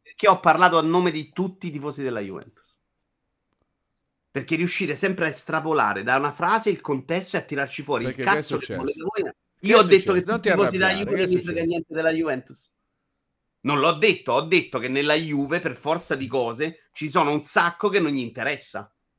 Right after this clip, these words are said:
Speaker 1: È un fatto, no? Nel, nel, siccome vinceva, c'era un sacco di gente che non è interessata al calcio che dice: "Io sono tifoso della Juventus", che è quel, te ne accorgi nel momento in cui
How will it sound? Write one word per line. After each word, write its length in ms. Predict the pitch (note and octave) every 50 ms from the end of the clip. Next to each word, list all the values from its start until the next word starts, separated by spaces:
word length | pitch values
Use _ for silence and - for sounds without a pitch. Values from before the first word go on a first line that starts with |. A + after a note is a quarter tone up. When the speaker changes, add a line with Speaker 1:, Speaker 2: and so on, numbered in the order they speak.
| _ _
Speaker 1:
È 100 | - A#2+
un 100 | B2+ C3+
fatto, 500 | B2+ - - F#3+ E3 - - - _ B2
no? 300 | A#2+ C#3+ D#3 E3 D#3+ - _
Nel, 240 | A2+ C3+ C#3+ C#3 C3+ C#3
nel, 420 | C3+ D3+ D#3 E3 E3 E3+ E3 D#3 - _ _ _ _ _ _
siccome 400 | - - - - - F3+ F3 E3
vinceva, 540 | D3+ D3+ D3+ D3 - D3 B2+ A#2 A#2+ C3+
c'era 160 | C3 D3 C#3+ D3+
un 100 | D#3+ D#3+
sacco 300 | - F#3+ F3 - - C#3
di 120 | C#3 C#3+
gente 320 | C#3 C#3+ D3+ C3+ C3 - A#2+
che 60 | A#2+
non 120 | C3+ C#3+
è 40 | D3+
interessata 520 | D3+ D3+ D3+ D#3+ D#3 E3 D#3+ - F#3 F#3 F#3+
al 100 | G3 -
calcio 300 | - D3 D3 - - G3
che 100 | G3+ F3+
dice: 220 | C#3+ C#3 C3+ E3
"Io 140 | D#3+ E3 D#3
sono 180 | C#3 D3 C#3+
tifoso 320 | C3+ D3 C3+ B2+ C3 B2 B2+
della 180 | A#2 A2+ A2+
Juventus", 540 | A2 A2 A2+ G#2+ G2 F#2 G#2 - - - -
che 80 | - G#3
è 100 | G3 -
quel, 200 | - F#3 E3 -
te 80 | -
ne 60 | G3+ A#3
accorgi 440 | A#3 - - F#3+ F3+ F3 F3 F#3
nel 120 | F#3 E3 D#3
momento 440 | D3+ D#3 D#3+ F3 D#3+ C#3+ B2+ - C3
in 80 | B2
cui 360 | - - D#3+ D#3 C3 A2 G#2+